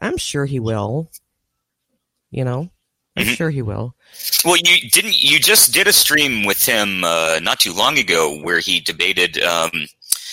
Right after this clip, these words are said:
Speaker 2: uh, Gandalf,
Speaker 1: Yes.
Speaker 2: correct?
Speaker 1: Mm-hmm.
Speaker 2: Yeah.
Speaker 1: Yeah, and it was good. I mean, I was happy that the viewers were happy about it.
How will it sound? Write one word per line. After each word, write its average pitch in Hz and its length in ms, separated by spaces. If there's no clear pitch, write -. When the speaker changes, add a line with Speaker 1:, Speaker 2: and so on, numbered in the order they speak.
Speaker 2:
uh, 80 540
Gandalf, 85 640
Speaker 1:
Yes. 156 240
Speaker 2:
correct? - 420
Speaker 1:
Mm-hmm. 151 260
Speaker 2:
Yeah. 85 180
Speaker 1:
Yeah, 175 320
and 156 500
it - 180
was 330 180
good. 139 460
I 101 120
mean, 160 160
I 151 100
was 160 180
happy 180 420
that 147 320
the 139 80
viewers 123 440
were 117 80
happy 113 340
about - 300
it. - 140